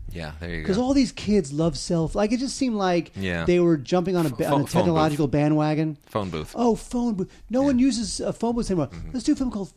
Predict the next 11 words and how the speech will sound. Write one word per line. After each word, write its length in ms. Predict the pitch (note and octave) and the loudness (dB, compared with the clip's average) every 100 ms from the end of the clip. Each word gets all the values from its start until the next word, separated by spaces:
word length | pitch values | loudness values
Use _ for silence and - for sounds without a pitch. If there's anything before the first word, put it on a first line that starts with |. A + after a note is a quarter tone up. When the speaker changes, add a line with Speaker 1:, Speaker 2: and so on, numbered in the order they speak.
| - | -12
Speaker 2:
Phone 360 | G3 G3 F3+ | -10 -8 -8
Booth. 460 | C3+ A2+ F#2+ G2 - | -6 -6 -8 -12 -12
Speaker 1:
Mm-hmm. 260 | E2+ D#2+ D#2 - | -8 -8 -8 0
Speaker 2:
And 100 | G3+ | 2
this 140 | C4 | 4
is 80 | A3+ | 4
when 120 | G#3 | 6
I 40 | F#3 | 8
was 100 | C#3+ | 6
like, 140 | D3+ | 2
"Oh, 400 | G#3+ C4+ A#3 G3+ | 0 2 4 4